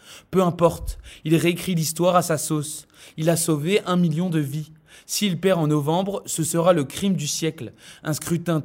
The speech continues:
truqué par l'afflux non maîtrisable des votes par correspondance,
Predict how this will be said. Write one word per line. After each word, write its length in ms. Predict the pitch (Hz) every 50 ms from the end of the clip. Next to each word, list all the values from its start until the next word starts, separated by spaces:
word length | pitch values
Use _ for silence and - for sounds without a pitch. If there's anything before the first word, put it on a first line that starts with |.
| 156 - -
truqué 400 | - - 190 190 - 185 180 170
par 220 | 175 156 139 143
l'afflux 300 | 151 151 151 - 156 156
non 180 | 151 165 180 185
maîtrisable 640 | 185 175 - - 170 165 139 156 160 156 143 131 131
des 160 | 123 135 127
votes 260 | 123 151 160 160 165
par 160 | - 127 -
correspondance, 840 | - 151 151 151 139 - - 143 139 135 147 160 190 202 - - -